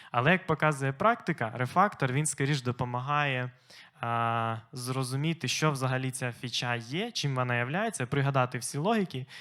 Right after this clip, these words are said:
та запам'ятати їх на майбутнє. А при цьому, доки ми все переписуємо, то фіча становиться ще більше,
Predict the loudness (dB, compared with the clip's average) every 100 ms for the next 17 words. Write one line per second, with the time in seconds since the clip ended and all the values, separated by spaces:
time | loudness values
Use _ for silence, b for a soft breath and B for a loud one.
0 | B -4 0 4 4 4 4 4 4 2
1 | 0 2 2 4 4 4 2 0 -10 -12
2 | B B B -2 0 0 2 2 2 2
3 | 2 2 0 0 -2 0 0 -2 -2 0
4 | 0 -2 -2 -2 0 0 0 -2 -2 0
5 | 0 -2 -2 -2 -2 -2 -2 -2 -4 -8